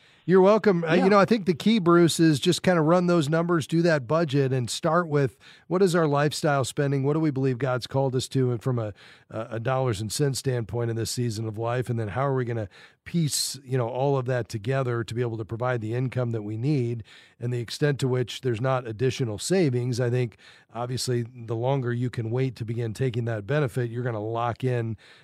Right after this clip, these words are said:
Speaker 1: an additional roughly eight percent a year of increases, uh, that will last for the rest of your life. So, you know, I think being able to match that up with the, the need that's there on a monthly basis is really the key,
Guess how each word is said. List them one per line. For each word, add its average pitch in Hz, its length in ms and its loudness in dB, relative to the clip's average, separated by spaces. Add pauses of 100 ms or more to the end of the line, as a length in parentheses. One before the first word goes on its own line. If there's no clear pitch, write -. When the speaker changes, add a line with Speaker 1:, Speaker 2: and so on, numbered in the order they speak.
Speaker 1:
an 117 100 -6
additional 113 540 -4
roughly 120 480 -4
eight 113 220 -8
percent 113 380 -6
a 104 40 -8
year 113 320 -4
of 101 120 -10
increases, 113 960 -4 (380)
uh, 110 340 -4
that 117 200 -4
will 110 140 -6
last 110 300 -4
for 123 80 -6
the 110 80 -6
rest 107 240 -6
of 98 100 -10
your 98 100 -8
life. 107 320 -6
So, 101 360 -8 (300)
you 131 60 -6
know, 120 80 -4
I 113 80 -2
think 143 220 0 (240)
being 147 220 0
able 143 200 2
to 123 120 -2
match 135 400 -2
that 135 200 2
up 131 240 -2
with 120 200 -4
the, 113 340 -4
the 117 160 -6
need 147 320 0
that's 120 220 -4
there 120 360 -2
on 117 120 -2
a - 20 -6
monthly 127 400 -2
basis 107 500 -6
is 104 140 -6
really 110 220 -4
the 98 100 -12
key, 117 420 -2